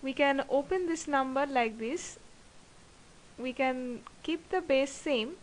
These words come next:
and break the number six into three into six. I mean three into two, that is six.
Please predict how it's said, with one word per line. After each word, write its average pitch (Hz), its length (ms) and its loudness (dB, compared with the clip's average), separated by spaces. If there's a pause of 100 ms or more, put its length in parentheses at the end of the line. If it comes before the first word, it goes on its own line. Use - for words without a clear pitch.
(480)
and 226 340 -2
break 294 420 0
the 339 400 6 (680)
number 247 400 2
six - 640 -6
into 269 400 -4 (920)
three 370 360 6
into 285 380 -2
six. - 600 -10 (380)
I 247 100 0
mean 240 140 0
three 339 240 -2
into 330 260 -6
two, 254 200 -4 (1000)
that 240 160 -4
is 254 140 -2
six. - 640 -10